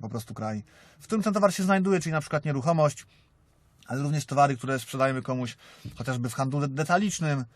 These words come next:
i też ten towar jest sprzedawany, mm, w danym miejscu i nie, docelowo nie ma być nigdzie wywożony czy transportowany,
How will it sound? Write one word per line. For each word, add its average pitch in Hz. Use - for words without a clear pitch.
i 123
też 147
ten 135
towar 131
jest 120
sprzedawany, 127
mm, 117
w -
danym 123
miejscu 127
i 113
nie, 127
docelowo 120
nie 117
ma 117
być 110
nigdzie 113
wywożony 107
czy 104
transportowany, 101